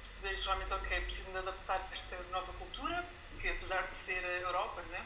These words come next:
Portanto, temos muita coisa em comum, mas a questão da língua,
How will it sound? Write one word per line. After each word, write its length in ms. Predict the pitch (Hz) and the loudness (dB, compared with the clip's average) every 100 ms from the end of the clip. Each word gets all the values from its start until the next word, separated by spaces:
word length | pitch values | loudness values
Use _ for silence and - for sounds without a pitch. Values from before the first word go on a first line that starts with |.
| - | -8
Portanto, 520 | - - - 175 175 - - - | -12 -12 -12 -12 -12 -12 -14 -12
temos 160 | 190 - | -8 -6
muita 220 | 202 196 | -6 -8
coisa 260 | 190 185 185 | -6 -4 -6
em 60 | 175 | -6
comum, 340 | 170 202 262 240 | -12 -8 -8 -6
mas 340 | 185 - - - - - - - | -8 -4 -6 -6 -14 -16 -16 -12
a 60 | - | -2
questão 280 | - 196 | 2 2
da 100 | 185 180 | 2 0
língua, 380 | 202 262 311 | 0 -2 -4